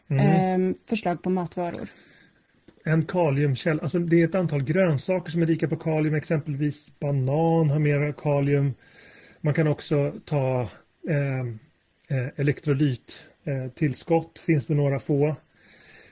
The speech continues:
Speaker 1: Ehm, men om man har liksom konstaterat kaliumbrist,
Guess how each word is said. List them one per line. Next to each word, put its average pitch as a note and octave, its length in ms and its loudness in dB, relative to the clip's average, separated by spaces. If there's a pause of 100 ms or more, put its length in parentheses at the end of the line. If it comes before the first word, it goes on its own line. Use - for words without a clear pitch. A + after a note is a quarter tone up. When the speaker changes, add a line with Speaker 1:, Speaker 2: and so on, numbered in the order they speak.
(140)
Speaker 1:
Ehm, C3+ 380 2 (100)
men E3 380 4 (640)
om F#3 200 4
man F#3+ 140 4
har E3+ 160 2
liksom D#3 380 2
konstaterat F3+ 800 2
kaliumbrist, C3 640 0